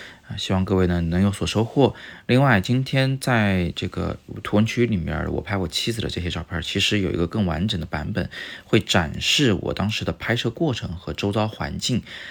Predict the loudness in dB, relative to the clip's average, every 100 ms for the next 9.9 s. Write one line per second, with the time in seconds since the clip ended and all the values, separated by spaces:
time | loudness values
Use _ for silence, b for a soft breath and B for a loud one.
0 | B B 6 6 6 2 0 0 0 0
1 | 0 0 -2 -2 0 -2 -4 -2 -2 0
2 | 2 2 0 -4 -2 -2 0 -2 0 -2
3 | -2 -4 -4 -6 -6 -4 -6 -6 -8 -10
4 | -10 B B B -2 0 0 2 0 0
5 | -2 -2 0 0 -4 -4 -2 -2 -4 -8
6 | -10 _ -10 -10 -10 -6 0 2 0 -2
7 | -4 -6 -2 0 0 -2 -4 -8 B B
8 | B B -2 2 4 6 4 2 0 -2
9 | -4 B B -2 2 2 2 -4 -6